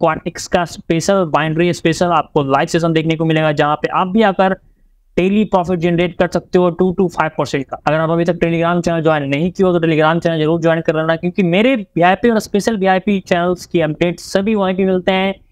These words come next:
सेशन क्या होने वाला है, नहीं होने वाला, Telegram डिस्क्रिप्शन में लिंक डाला हुआ है, तो जाकर वहां से आप जरूर ज्वाइन करें। So चलिए आते हैं हम लोग अपने पहले पॉइंट पे कि आखिर, आखिर क्यों ही खुद की स्ट्रेटजी बनाना, जबकि मार्केट में आपको इतने सारे ट्रेडर्स अवेलेबल हैं जो आपको सिग्नल्स प्रोवाइड करते हैं और अच्छी खासी प्रॉफिट जनरेट करवा सकते हैं।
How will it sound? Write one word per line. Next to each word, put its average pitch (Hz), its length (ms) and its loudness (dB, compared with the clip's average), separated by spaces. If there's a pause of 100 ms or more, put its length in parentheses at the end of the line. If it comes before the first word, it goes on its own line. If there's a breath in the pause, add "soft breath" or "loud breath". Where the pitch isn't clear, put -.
(140)
सेशन 185 340 0
क्या 185 180 0
होने 190 260 0
वाला 185 200 2
है, 185 60 0
नहीं 175 220 0
होने 180 220 2
वाला, 175 260 2
Telegram 175 420 0 (100)
डिस्क्रिप्शन 220 440 -2
में 254 100 4
लिंक 240 160 4
डाला 233 180 4
हुआ 233 260 2
है, 247 180 0 (120)
तो 208 100 2
जाकर 214 260 0
वहां 196 240 2
से 180 120 -2
आप 165 60 -2
जरूर 139 240 -2
ज्वाइन 113 280 -6
करें। - 280 -14
So 233 220 -2
चलिए 262 260 0
आते 220 360 0
हैं 254 60 2
हम 233 80 4
लोग 226 140 2
अपने 226 140 0
पहले 202 300 -2
पॉइंट 208 380 0
पे 214 120 0
कि 208 180 -4
आखिर, 170 380 2
आखिर 220 240 0 (120)
क्यों 269 220 2
ही 294 80 2
खुद 254 340 -2
की 262 160 2
स्ट्रेटजी 196 480 -2
बनाना, 190 420 4
जबकि 180 420 0
मार्केट 165 440 0
में 185 120 2
आपको 170 320 -6
इतने 208 300 0
सारे 175 340 0
ट्रेडर्स 165 420 -2
अवेलेबल 156 460 2
हैं 151 220 0
जो 151 120 4
आपको - 220 0
सिग्नल्स 160 360 0
प्रोवाइड 147 320 0
करते - 280 -4
हैं 151 120 2
और 147 200 0
अच्छी 147 220 0
खासी 143 260 0
प्रॉफिट 139 340 0
जनरेट 135 320 0
करवा 127 240 2
सकते 123 300 -6
हैं। 110 80 -8